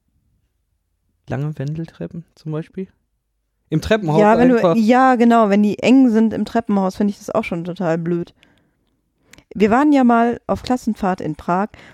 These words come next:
Speaker 2: und waren da im, also ich persönlich war im siebzehnten Stock untergebracht, irgendwo in der Plattenbausiedlung außerhalb von Prag, also oder ganz am Rand von Prag.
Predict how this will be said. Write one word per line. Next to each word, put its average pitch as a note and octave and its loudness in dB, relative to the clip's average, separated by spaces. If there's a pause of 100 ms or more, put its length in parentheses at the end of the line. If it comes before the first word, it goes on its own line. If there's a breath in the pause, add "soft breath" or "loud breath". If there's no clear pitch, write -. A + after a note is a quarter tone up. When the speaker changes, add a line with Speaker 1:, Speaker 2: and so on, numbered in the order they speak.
Speaker 2:
und F#3+ 0
waren A3 4
da G#3 2
im, G3 -2
also F#3 0
ich - -2
persönlich B3 4
war A3 2
im G#3 2
siebzehnten A#3 0
Stock - -2
untergebracht, F3+ 0
irgendwo G3+ 4
in - 0
der F#3 2
Plattenbausiedlung F3+ 0
außerhalb D#3 -2
von D#3 -4
Prag, E3 0
also D#3+ -4
oder D3+ -2
ganz D#3+ -4
am D3+ -2
Rand A3 0
von G3+ -2
Prag. G#3 0